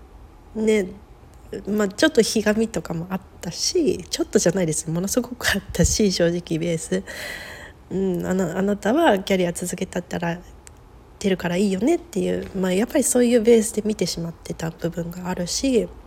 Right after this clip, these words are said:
でも、まあ、なんかコーチングに出会って、いろいろこう話している中で、なんかね、その、今まで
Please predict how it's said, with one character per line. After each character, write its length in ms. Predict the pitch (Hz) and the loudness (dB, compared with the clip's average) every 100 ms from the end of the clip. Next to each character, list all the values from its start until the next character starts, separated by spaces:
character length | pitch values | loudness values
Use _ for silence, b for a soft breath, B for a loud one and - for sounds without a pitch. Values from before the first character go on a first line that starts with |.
| - - - - - - - - - B B B B B | -20 -20 -20 -20 -20 -20 -20 -20 -18 B B B B B
で 120 | 285 | -4
も、 480 | 240 247 262 208 - - - - - - - | 0 6 8 8 4 -4 -20 -20 -20 -20 -12
ま 80 | 208 | -4
あ、 20 | |
な 80 | 214 | -2
ん 40 | 202 | -4
か 100 | - | -4
コ 140 | 220 | -4
ー 40 | |
チ 160 | 220 226 | -2 -2
ン 40 | |
グ 80 | 220 | -2
に 120 | 214 | -2
出 220 | 208 202 196 | 0 0 0
会 80 | |
っ 40 | 202 - - | -2 -6 0
て、 180 | 247 233 | 4 4
い 140 | 196 | 2
ろ 160 | 196 202 | 0 0
い 40 | |
ろ 120 | 208 | 0
こ 220 | 208 214 202 | 0 -2 -2
う 20 | |
話 340 | 196 190 202 | -4 -6 -4
し 40 | - | -4
て 160 | 202 | -6
い 160 | 196 208 | -2 -2
る 100 | 190 | -2
中 280 | 190 185 180 | -6 -6 -4
で、 260 | 214 202 - B B B - 208 | 0 0 -2 B B B -14 -4
な 200 | 214 240 | -2 0
ん 20 | |
か 200 | 196 190 | -2 -4
ね、 280 | 180 196 190 | -4 -4 -2
そ 200 | - 196 | -4 -2
の、 420 | 175 170 170 165 - | -2 -2 -4 -6 -6
今 220 | 214 233 | -2 2
ま 180 | 262 294 | 4 2
で 480 | 285 240 233 202 - | 2 4 4 2 -2